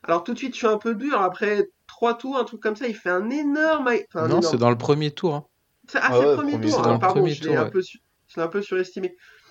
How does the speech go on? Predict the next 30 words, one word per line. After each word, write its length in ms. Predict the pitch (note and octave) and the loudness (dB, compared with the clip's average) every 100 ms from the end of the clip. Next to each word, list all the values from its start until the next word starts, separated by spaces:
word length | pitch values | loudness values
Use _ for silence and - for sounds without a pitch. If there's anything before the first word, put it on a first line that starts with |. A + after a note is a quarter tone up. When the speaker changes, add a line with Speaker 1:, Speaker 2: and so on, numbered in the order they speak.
| _ - - - | _ -20 -14 0
Speaker 1:
Euh, 160 | E3+ | 4
il 120 | F3+ G#3+ | 4 4
fait 80 | |
un 100 | C4+ | 2
eyesight, 400 | B3 A3 B3 A#3+ | 2 2 0 0
du 100 | A3 | -2
coup, 200 | A3 C4 | -8 -8
premier 340 | - B3+ A#3 A3 | -4 -2 0 -2
tour, 300 | A#3 C4 A#3 | -2 -4 0
bon. 260 | F3 G3 - _ _ _ _ _ _ _ - _ D3+ | 0 0 -4 _ _ _ _ _ _ _ -18 _ -10
Euh, 680 | D3 D3 D3 D3 D3 C#3+ - | -6 -2 -2 -2 -4 -6 -8
il 100 | E3 | -2
tombe 220 | A#3+ A#3 | 0 2
une 100 | A3 | 2
nouvelle 260 | A3 G#3+ G#3 | 2 2 2
fois, 200 | C4 B3 | 0 0
mais 100 | G#3+ | 0
pour 160 | G#3 | 0
une 80 | G#3+ | -2
fois, 140 | G#3 B3+ | -2 -6
c'est 140 | G#3 | -4
pas 100 | A3+ | -2
de 80 | A3+ | -2
son 160 | A3+ | -4
fait. 220 | G#3+ - _ _ _ - | -4 -6 _ _ _ -10
Speaker 2:
Ah 80 | G#2 | -4
bon ? 180 | A#2 F#3 _ _ _ _ _ _ _ _ _ _ _ - | -4 -6 _ _ _ _ _ _ _ _ _ _ _ -10
Speaker 3:
Ah 80 | A#2+ | -2
bon ? 100 | C#3 | 0
Speaker 1:
Bah, 360 | D3 C#3+ C3+ | 2 0 -2